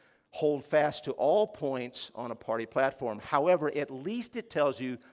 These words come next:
the base from which individual candidates draw their support and the basic worldview with which those candidates have felt that they should align.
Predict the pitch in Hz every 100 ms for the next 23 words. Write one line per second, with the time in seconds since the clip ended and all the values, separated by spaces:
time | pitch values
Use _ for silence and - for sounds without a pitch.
0 | - 120 98 170 175 165 - 127 113 123
1 | - 117 127 123 123 120 120 104 101 98
2 | - 101 101 120 139 160 156 147 147 135
3 | - 104 104 - - - 120 120 113 135
4 | 151 160 165 - 120 139 143 131 117 147
5 | 120 110 - _ 123 117 123 120 - -
6 | 117 117 - 131 110 101 104 - - _
7 | 104 - 120 101 95 _ _ 101 98 123
8 | 113 113 - 104 98 101 101 120 135 123
9 | 90